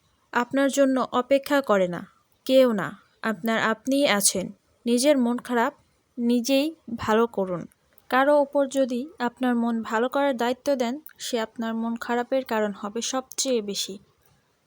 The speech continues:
তাই নিজেকে নিজের ভালো রাখতে হয়। আজকের মতো এ পর্যন্তই।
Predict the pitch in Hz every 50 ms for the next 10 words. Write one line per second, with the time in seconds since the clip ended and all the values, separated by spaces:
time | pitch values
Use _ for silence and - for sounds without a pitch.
0 | _ _ - 262 254 247 254 294 320 _ _ _ _ _ _ _ _ - 247 254
1 | 262 254 285 285 - 294 285 262 277 285 262 254 254 233 254 240 226 220 - _
2 | _ _ 233 202 - 233 214 214 214 208 196 - _ - 214 - - 202 202 -
3 | _ _ _ _ _ _ _ _ _ _ _ _ _ _ _ _ _ _ _ _
4 | _ _ _ _ _ _ _ _ _ _ _ _ _ _ _ _ _ _ _ _
5 | - _ _ _ _ - _ _ _ _ _ _ _ _ _ _ _ _ _ -
6 | - 262 254 - - - 294 277 277 285 277 - 285 285 269 254 - 247 233 -
7 | - 233 214 196 - - - -